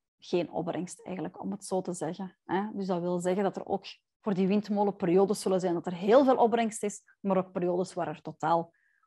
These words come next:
geen opbrengst is of heel weinig opbrengst. Het zal dus geen oplossing zijn om volledig van het net te gaan, enkel op basis van het plaatsen van een windturbine.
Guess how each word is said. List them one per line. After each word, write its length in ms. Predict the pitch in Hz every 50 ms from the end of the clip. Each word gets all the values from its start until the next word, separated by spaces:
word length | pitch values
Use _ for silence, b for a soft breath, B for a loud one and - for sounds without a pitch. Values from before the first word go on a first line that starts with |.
| _ _ _ _ _ _
geen 240 | - - 220 214 214
opbrengst 380 | 196 180 202 196 180 - -
is 140 | 170 156 -
of 200 | - - - -
heel 300 | - 185 175 175 180 - -
weinig 480 | 170 170 175 156 165 165 160 175 -
opbrengst. 640 | - - - - - - 180 - - - - - _ _ _ _
Het 120 | - -
zal 160 | - - 175
dus 180 | 175 185 - -
geen 160 | - 202 208
oplossing 460 | - 185 - 202 196 185 - 185 180
zijn 200 | 170 175 170 -
om 160 | - - 185
volledig 400 | 170 185 175 185 185 190 196 -
van 100 | - 196
het 120 | 175 160 -
net 140 | 185 175 170
te 80 | 180
gaan, 260 | - 185 160 160 170 -
enkel 280 | - 185 185 180 190 185
op 120 | 165 165
basis 460 | 170 175 175 175 170 160 156 - - b b b b b _
van 140 | - 196
het 160 | 180 160 - -
plaatsen 520 | - 170 160 165 180 - - 175 180 - _ _ _ _ _ _
van 180 | - - 190 175
een 100 | 165 160
windturbine. 560 | 160 151 151 - - - - - 170 170